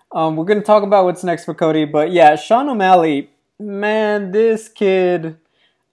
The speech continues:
I know it's like, you have all those colors between the tattoos and the hair that it's hard to s-,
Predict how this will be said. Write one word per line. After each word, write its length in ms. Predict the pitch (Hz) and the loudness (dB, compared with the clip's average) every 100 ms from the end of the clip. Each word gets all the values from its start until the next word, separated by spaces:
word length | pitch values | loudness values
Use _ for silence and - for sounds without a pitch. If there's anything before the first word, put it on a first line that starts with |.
| - | -6
I 140 | 190 | -4
know 300 | 214 226 226 | 2 4 6
it's 280 | 208 190 - | 4 0 -2
like, 500 | 202 190 185 - - - | 2 2 0 -10 -20 -16
you 400 | 226 208 202 208 | -12 -10 -2 0
have 280 | 226 247 233 | 4 2 4
all 180 | 233 226 | 4 4
those 240 | 226 214 | 0 -2
colors 480 | 214 - 226 226 220 | -2 2 4 2 -2
between 360 | - 196 208 196 | -8 -10 -8 -6
the 80 | 185 | -6
tattoos 600 | - 202 196 214 208 185 | -2 -2 -2 -4 -4 -2
and 160 | 185 | -2
the 80 | 170 | -2
hair 400 | 147 175 190 202 | 0 4 4 2
that 160 | 175 156 | 0 -4
it's 140 | 156 | -4
hard 240 | 185 180 | -2 -2
to 60 | 180 | -4
s-, 180 | 175 | -14